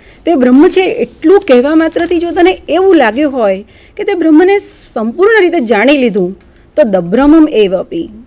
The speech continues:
તે એને just સહેજ માત્ર, માત્ર બાહ્ય પરિસીમા સુધી જ જાણ્યું છે, અર્થાત તે બ્રહ્મને સારી રીતે જાણ્યું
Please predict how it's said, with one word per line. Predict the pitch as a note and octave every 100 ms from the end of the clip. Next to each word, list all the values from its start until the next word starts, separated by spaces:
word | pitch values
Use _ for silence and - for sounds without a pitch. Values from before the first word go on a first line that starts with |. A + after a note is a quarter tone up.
| _
તે | E4+ G#4+
એને | C#4 D4 G4+ B4+ - - - -
just | A3 D#4+ E4 - - - _ _ _ _ _ _ _ _ -
સહેજ | - B3 C4 C4+
માત્ર, | C#4 G#3 - A#3+ F3 - - _ _ _ _ _ _ _ -
માત્ર | G3 G#3 A3 - E4
બાહ્ય | A3 F#3+ G3+ A3+ D4 E4+ E4+
પરિસીમા | E4 A#3+ A#3 C#4 D4+ E4
સુધી | E4+ E4+ D#4+
જ | A#3+ A3+
જાણ્યું | F#3+ F#3 F3+
છે, | - - - - _ _ _ _ -
અર્થાત | - A3 G#3+ D4+ - - - _ _ _
તે | F4+
બ્રહ્મને | F#4 E4+ F4+ F#4+
સારી | - A3+ B3+
રીતે | C4 C4+
જાણ્યું | A3+ F#3 G3+ E4+ B4